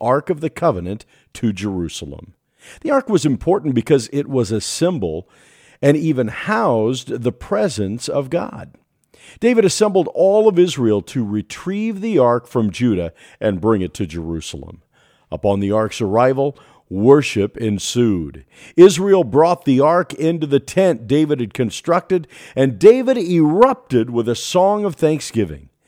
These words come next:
David even left others there to continue the worship after this event. Those who were in charge of the worship,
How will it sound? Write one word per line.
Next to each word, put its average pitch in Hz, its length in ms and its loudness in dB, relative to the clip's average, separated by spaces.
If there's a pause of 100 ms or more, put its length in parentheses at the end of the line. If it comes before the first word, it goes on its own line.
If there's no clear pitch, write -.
(280)
David 185 300 8
even 196 220 0
left 190 300 0
others 202 500 0
there 110 200 2
to 143 100 0
continue 226 720 -2
the 170 100 -2
worship 175 540 -2 (320)
after 240 400 0
this 202 220 -2
event. 220 560 -2 (720)
Those 254 240 2
who 240 60 -2
were 185 160 2
in 123 120 2
charge 175 440 0
of 98 120 -2
the 90 80 -6
worship, 80 480 -10